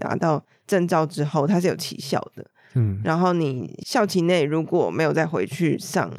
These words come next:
Speaker 1: 继续教育课程的话，你的资格就会被取消。
Speaker 2: 对，所以就是相对于这些休闲的活动，它证照真的是有在把关的。然后我们两个亲身经历它的课程内容以及后面的测验，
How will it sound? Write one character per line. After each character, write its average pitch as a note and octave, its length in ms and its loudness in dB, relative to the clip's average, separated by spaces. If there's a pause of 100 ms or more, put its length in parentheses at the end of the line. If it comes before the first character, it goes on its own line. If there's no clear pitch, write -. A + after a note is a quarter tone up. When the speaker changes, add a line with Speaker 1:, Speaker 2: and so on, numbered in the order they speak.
Speaker 1:
继 E3+ 160 -2
续 D#3 120 -2
教 - 220 0
育 G3+ 60 -2
课 - 180 -2
程 - 160 -6
的 - 80 -6
话， E3+ 200 -2
你 B2+ 160 -8
的 - 240 -6
资 - 160 -4
格 C3+ 140 -2
就 - 120 -4
会 - 20 -4
被 - 140 -2
取 - 260 -12
消。 - 180 -10 (300)
Speaker 2:
对， G2+ 380 -2 (320)
所 A#2+ 160 0
以 A2 40 4
就 A#2 160 2
是 A#2 360 4
相 C3 320 2
对 B2+ 240 4
于 G#2 180 0
这 A#2 140 0
些 A2+ 120 2
休 B2 220 2
闲 G#2+ 160 2
的 G2+ 80 2
活 F#2+ 220 -4
动， G2 240 0
它 A2+ 180 0
证 A2+ 160 0
照 A2 180 2
真 C3 500 4
的 G#2 220 0 (400)
是 A#2 340 0
有 G2+ 120 0
在 A#2+ 140 0
把 F2 180 -4
关 F#2 300 -2
的。 G#2 260 -4 (380)
然 G#2 120 -4
后 G#2 520 0 (460)
我 A2+ 60 0
们 A2+ 120 4
两 A2 120 2
个 G#2 80 0
亲 E3 200 4
身 F3 180 6
经 D#3+ 220 6
历 C3 260 2 (320)
它 - 140 -2
的 A#2 100 2
课 - 100 0
程 C3 160 4
内 C#3 200 6
容 G2+ 400 0
以 G#2 60 -8
及 G2+ 100 0
后 B2+ 120 2
面 A#2+ 140 4
的 A2 80 2
测 A2+ 260 0
验， G2+ 300 0